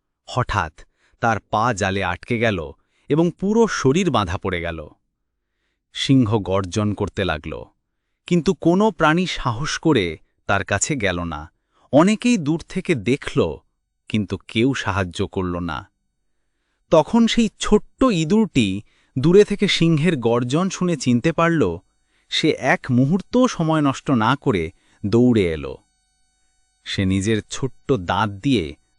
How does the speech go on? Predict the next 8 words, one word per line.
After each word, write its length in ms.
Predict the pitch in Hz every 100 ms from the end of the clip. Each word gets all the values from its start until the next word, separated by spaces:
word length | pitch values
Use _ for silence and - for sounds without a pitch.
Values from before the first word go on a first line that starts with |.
| 90
জাল 320 | 85 95 120
কাটতে 340 | - 98 - 87
শুরু 260 | - 85
করল। 400 | 80 80 69 64 - _ _ _ _
অনেকক্ষণ 600 | 110 135 185 - - 196
পর 240 | 185 180 180
পরিশ্রম 600 | - 123 143 - 170 165
করে 460 | - 117 131 82